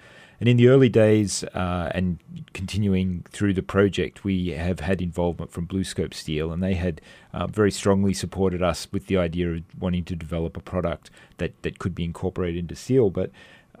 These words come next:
uh, Lisa came along with, with Aramax, uh, and,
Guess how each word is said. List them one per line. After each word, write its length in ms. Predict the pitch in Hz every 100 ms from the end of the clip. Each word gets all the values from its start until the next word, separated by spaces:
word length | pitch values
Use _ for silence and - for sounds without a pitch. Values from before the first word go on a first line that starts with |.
| _
uh, 280 | - 92 92
Lisa 500 | 87 107 110 113 98
came 240 | - 104
along 460 | 92 85 87 85 82
with, 340 | - 95 - -
with 140 | 92
Aramax, 640 | 92 104 92 67 - - - -
uh, 320 | 92 92 90 -
and, 300 | 92 92